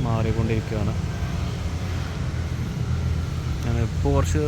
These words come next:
മഴയ്ക്ക് കുറച്ച് ശമനമുണ്ട്. പക്ഷേ ഇനിയും മഴ പെയ്യും. ഇന്ന് ഓറഞ്ച് അലേർട്ടാണ് നമ്മുടെ മലപ്പുറം ജില്ലയിലുള്ളത്. ഇന്നലെ റെഡായിരുന്നു. ആ റെഡിൻ്റെതാണ്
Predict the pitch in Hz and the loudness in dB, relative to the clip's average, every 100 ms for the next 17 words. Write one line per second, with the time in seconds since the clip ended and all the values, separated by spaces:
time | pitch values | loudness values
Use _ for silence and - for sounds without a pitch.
0 | 147 135 131 147 139 139 127 120 123 117 | 2 2 2 2 2 2 4 4 6 4
1 | 107 95 95 - - - - - - 120 | 4 6 6 4 2 2 4 2 4 4
2 | 117 120 - 123 98 113 120 95 - 113 | 6 8 8 6 6 6 8 8 8 8
3 | 107 107 110 95 98 117 113 113 101 107 | 8 8 8 8 8 8 8 8 8 8
4 | 101 101 - - - - 104 104 110 107 | 8 6 6 4 0 2 0 2 2 2
5 | 107 110 104 98 110 127 - - - - | 2 2 2 2 0 0 -2 -4 -4 -2
6 | - - 110 113 104 120 110 104 98 107 | -2 0 0 2 2 2 2 2 0 -2
7 | 95 107 107 101 113 113 123 117 | -2 0 0 0 0 2 4 4